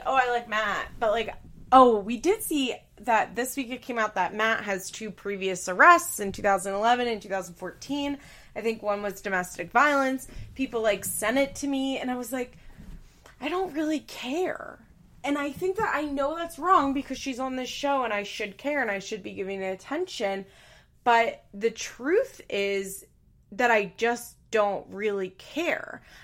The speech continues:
I don't really care about Cheyenne because we just haven't been following her long enough. And part of the reason that I still watch this show and I do this podcast is because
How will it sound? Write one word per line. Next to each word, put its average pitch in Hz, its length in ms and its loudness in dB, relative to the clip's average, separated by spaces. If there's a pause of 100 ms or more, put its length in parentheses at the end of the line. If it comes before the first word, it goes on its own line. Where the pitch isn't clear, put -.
I 226 80 0
don't 277 220 4
really 233 240 4
care 330 260 2
about 285 160 4
Cheyenne 214 260 0
because 202 280 -4
we 208 100 -8
just 214 380 0
haven't 202 260 -2
been 226 160 -4
following 240 460 2
her 196 180 -2
long 185 220 0
enough. 190 360 4
And 202 300 2 (920)
part 294 360 2
of 302 120 -2
the 262 80 -4
reason 247 420 -6
that 220 120 4
I 196 140 2
still 214 460 0
watch 190 360 4
this - 100 -4
show 320 280 4
and 285 100 4
I 226 80 2
do - 180 -6
this - 160 -10
podcast 285 600 2
is - 180 -4
because 240 880 6